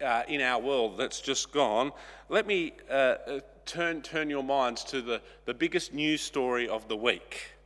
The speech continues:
And, uh, I think the biggest news story of the week was Meghan and Harry and their interview with Oprah. And what we see in our angry world is that basically,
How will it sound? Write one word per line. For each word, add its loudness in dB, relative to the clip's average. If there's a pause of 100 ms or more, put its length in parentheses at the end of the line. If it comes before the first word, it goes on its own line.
(1120)
And, 6
uh, -2
I 6
think -8
the -6
biggest -2
news -2
story 2
of -4
the -4
week -2
was -6 (320)
Meghan 0
and -6
Harry 2 (640)
and -2
their 0
interview -4 (360)
with -4 (480)
Oprah. 2 (1080)
And 4
what 4
we -2
see 4 (360)
in 0
our 6
angry 4
world 8 (320)
is 2
that 2
basically, 2